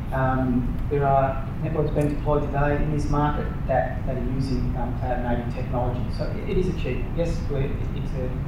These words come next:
ongoing development. It's driven by market needs, technology evolution, and of course standards. But it is certainly achievable. Is it desirable? There's been a number of points made about that, but it, it, it facilitates speed of deploying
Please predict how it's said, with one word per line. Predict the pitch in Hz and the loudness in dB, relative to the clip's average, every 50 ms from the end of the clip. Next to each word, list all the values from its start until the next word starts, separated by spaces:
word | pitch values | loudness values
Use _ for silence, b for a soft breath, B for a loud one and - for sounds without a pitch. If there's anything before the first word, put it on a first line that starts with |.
| - | 0
ongoing | 143 139 143 143 143 143 131 | 0 2 2 2 2 2 2
development. | - 135 135 139 135 - 147 143 - - B B B B B - - - | 2 2 2 2 2 2 0 0 0 0 B B B B B -2 -2 -2
It's | - - - | -2 -2 -2
driven | - 147 - 151 135 | 0 0 2 2 2
by | 131 139 | 4 4
market | 143 147 147 147 147 147 147 147 - 147 | 4 6 4 4 4 2 0 0 0 2
needs, | 143 147 143 139 143 139 - - | 2 2 2 2 0 0 -2 -2
technology | - - 143 143 139 135 135 135 139 | 0 0 2 2 4 4 2 2 2
evolution, | 139 135 139 127 131 135 135 - - 135 135 - - | 2 2 2 2 2 2 2 2 2 0 0 0 0
and | 127 123 | -2 -2
of | - - | -2 -2
course | 123 131 127 - - | -2 -2 -2 -2 -2
standards. | - - - 127 127 127 117 110 107 110 - - - - - - | 0 0 2 4 4 4 4 4 2 0 -2 -2 -2 -2 -2 0
But | - 143 131 | 0 0 0
it | 131 | 0
is | - - - | 0 -2 -2
certainly | - 143 139 135 - 127 120 117 | 0 0 0 0 0 0 0 0
achievable. | - - 117 120 120 123 123 123 120 - - B B B B B B B B B B - | 0 0 0 0 0 0 0 0 -2 -2 -2 B B B B B B B B B B -2
Is | - | -2
it | - - 147 | 0 0 2
desirable? | 139 165 160 151 160 160 160 160 165 160 160 160 - - - - - - - - - - - - - - - - - - - - - - - - - - - - - - - - | 2 4 4 6 6 6 4 4 4 4 2 2 0 -2 -4 -4 -4 -4 -4 -4 -4 -4 -2 -2 -4 -4 -4 -4 -4 -4 -4 -6 -6 -4 -4 -4 -4 -2 -4 -4 -4 -4 -4 -2
There's | 156 - | -2 0
been | 165 160 | 2 4
a | 156 | 6
number | 156 165 160 151 151 147 | 6 8 8 6 6 4
of | - | 4
points | - 147 135 135 - | 4 4 4 4 4
made | 135 131 139 135 127 | 4 4 4 4 4
about | 131 123 120 120 | 4 2 2 2
that, | - - - 113 - - - | 2 2 0 0 -2 -2 -2
but | - - | 0 2
it, | 190 190 | 2 2
it, | 185 185 180 175 175 170 165 175 - | 2 2 2 0 0 0 0 2 2
it | 170 165 160 175 175 170 - - - - | 2 2 4 2 2 2 0 -2 0 0
facilitates | - 147 - - 170 156 - - 147 135 - - | 0 0 2 2 2 2 2 2 2 2 2 0
speed | - - 151 147 147 143 143 | 0 2 4 4 4 4 2
of | 139 139 - | 2 0 0
deploying | - - 135 135 135 135 131 131 123 - | 0 2 4 4 6 4 4 4 2 0